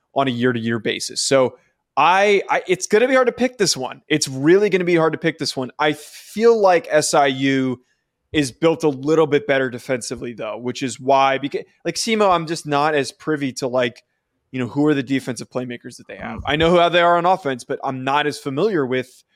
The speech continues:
Speaker 1: what their defense is like because, you know, their performances have come down to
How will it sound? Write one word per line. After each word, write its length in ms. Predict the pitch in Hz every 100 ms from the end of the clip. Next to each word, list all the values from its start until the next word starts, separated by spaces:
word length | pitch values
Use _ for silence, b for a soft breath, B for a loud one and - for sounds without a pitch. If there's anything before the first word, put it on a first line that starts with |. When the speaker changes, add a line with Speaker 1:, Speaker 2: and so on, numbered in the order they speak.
| _ _ _ _ -
Speaker 1:
what 180 | 139
their 80 | 156
defense 360 | 143 202 151 120
is 120 | 117
like 320 | 110 104 -
because, 640 | - 110 139 131 120 - - _ _ _ 131
you 100 | 127
know, 220 | 123 113 135
their 140 | 139
performances 640 | 139 131 - 156 139 120 165
have 140 | 120
come 180 | - 123
down 240 | 123 127
to 420 | 123 139 135 139